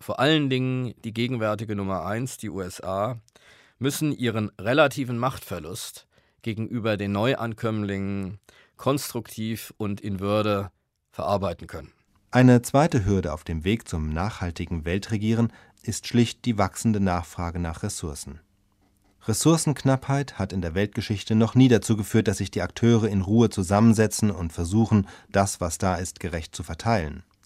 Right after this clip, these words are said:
Speaker 2: Die historischen Erfahrungen zeigen vielmehr, je mehr Menschen an den gleichen Ressourcen zerren, desto stärker wächst das Risiko von Krieg und Gewalt.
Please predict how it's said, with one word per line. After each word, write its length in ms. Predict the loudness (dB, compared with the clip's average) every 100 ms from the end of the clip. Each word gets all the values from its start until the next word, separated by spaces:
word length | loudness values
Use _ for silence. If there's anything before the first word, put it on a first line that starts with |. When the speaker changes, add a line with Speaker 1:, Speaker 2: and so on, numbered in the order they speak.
| -20 -20 -20 -12 -2
Speaker 2:
Die 80 |
historischen 540 | 0 2 6 6 4 2
Erfahrungen 540 | 4 6 6 6 4
zeigen 340 | 4 2 2 2
vielmehr, 440 | 4 6 6 2 -4 _ _
je 120 | 0
mehr 220 | 4 6
Menschen 420 | 6 4 2 -2 -4
an 160 | -2
den 120 | -2
gleichen 360 | 0 0 2 0
Ressourcen 520 | -2 0 0 0 -2
zerren, 440 | -2 0 2 0 -2 -14 -14
desto 220 | -10 -6
stärker 560 | -4 0 2 2 -2 0
wächst 260 | -2 -2 -6
das 180 | -4
Risiko 540 | -6 -6 -8 -6 -6 -6
von 220 | -8 -8 -8
Krieg 360 | -6 -8 -8 -8
und 200 | -8 -6
Gewalt. 420 | -8 -8 -10